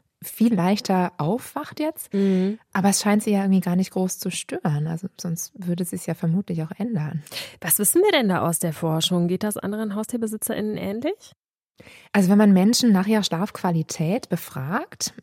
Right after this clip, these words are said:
Speaker 1: dann sagen die zwar in Studien oft, sie schliefen schlechter, also ganz allgemein, aber sie schlafen eben nicht schlechter als Menschen ohne Haustier. Eine Erklärung könnte natürlich sein,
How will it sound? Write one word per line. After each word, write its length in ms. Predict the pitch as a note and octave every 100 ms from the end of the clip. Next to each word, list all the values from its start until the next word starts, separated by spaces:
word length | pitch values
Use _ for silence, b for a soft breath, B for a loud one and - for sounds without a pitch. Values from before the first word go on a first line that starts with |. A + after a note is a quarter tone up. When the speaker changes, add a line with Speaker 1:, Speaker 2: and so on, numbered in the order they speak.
| -
Speaker 1:
dann 300 | F3 F#3 A#3
sagen 400 | G3+ E3+ G#3+ A#3+
die 120 | A3
zwar 320 | G#3 F#3 F3+
in 180 | - F3
Studien 500 | E3+ - G3 A#3+ A3 -
oft, 540 | F#3 A#3 - - - _ _
sie 340 | - F#3+ F3 E3
schliefen 360 | - F3 E3+ E3
schlechter, 360 | F#3 B3 -
also 120 | D3+
ganz 180 | - D3+
allgemein, 640 | - D3+ D3 C#3+ D3 G#3+ C4+ -
aber 440 | F#3+ D#4 C4 D4+ D#4 B B B -
sie 160 | G#3+
schlafen 340 | F#3 F#3+ G#3+ A3
eben 140 | F#3+
nicht 160 | G3+ -
schlechter 340 | G#3 G#3 -
als 160 | G3 -
Menschen 400 | F3+ F3+ - G3 -
ohne 380 | A3+ B3+ G3 C#3
Haustier. 560 | C#3+ - - - - - _ B B B B B B _ _
Eine 220 | D#3+ G#3+
Erklärung 400 | F#3 - F#3+ F#3+
könnte 320 | F3 G3 G3+
natürlich 400 | G#3+ F#3+ F#3+ F3+
sein, 460 | - E3 E3+ F3+ F3+